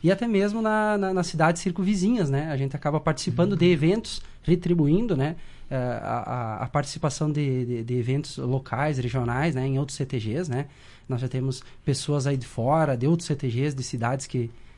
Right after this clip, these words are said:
Speaker 1: eh, confirmaram presença, eh, como, por exemplo,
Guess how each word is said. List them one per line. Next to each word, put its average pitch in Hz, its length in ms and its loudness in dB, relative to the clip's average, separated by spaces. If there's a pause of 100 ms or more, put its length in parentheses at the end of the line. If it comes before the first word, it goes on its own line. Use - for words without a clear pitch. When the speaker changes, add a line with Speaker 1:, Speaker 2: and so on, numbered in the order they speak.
(160)
Speaker 1:
eh, 110 200 -4
confirmaram 139 540 2
presença, 135 720 2 (360)
eh, 98 580 -6
como, 135 180 -2
por 135 140 0
exemplo, 127 540 2